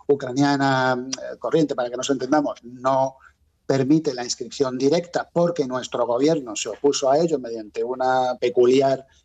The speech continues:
instrucción en su momento, vamos a dejarlo ahí, y entonces el proceso hay que hacerlo a posteriori en el, nuestro propio país mediante una demanda de filiación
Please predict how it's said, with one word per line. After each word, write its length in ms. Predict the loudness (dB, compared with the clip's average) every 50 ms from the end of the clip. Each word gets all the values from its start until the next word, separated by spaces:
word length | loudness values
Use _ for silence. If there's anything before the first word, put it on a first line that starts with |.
| _ _
instrucción 580 | 0 0 2 2 0 0 2 2 2 2 2 0
en 140 | -2 -4 0
su 140 | 0 2 2
momento, 420 | 4 2 2 2 0 -2 -6 -10 -10
vamos 220 | -12 -10 -8 -4
a 60 | -4
dejarlo 300 | -4 -4 0 2 2 4
ahí, 180 | 4 2 0 -4 _ -20 _ _ _ _ _ _ _ _
y 60 | -2
entonces 480 | -2 0 0 0 0 0 0 -2 0 0
el 100 | -2 -2
proceso 380 | -2 -4 -2 -2 -2 0 0 0
hay 60 | 0
que 80 | -2
hacerlo 260 | -2 0 2 2 2 2
a 60 | 2
posteriori 560 | -2 -4 -2 0 2 2 4 4 4 4 2
en 100 | 2 -2
el, 160 | -4 -8 -8 -6
nuestro 360 | -6 -8 -8 -6 -8 -8 -4
propio 260 | -4 -2 0 0 0
país 360 | 2 2 2 2 2 0 -2 -8
mediante 360 | -12 -10 -8 -10 -6 -6 -6
una 160 | -4 -2 -2
demanda 300 | 0 0 0 -2 0 0
de 80 | -2 0
filiación 680 | 0 0 2 2 0 2 2 2 2 2 -2 -6 -14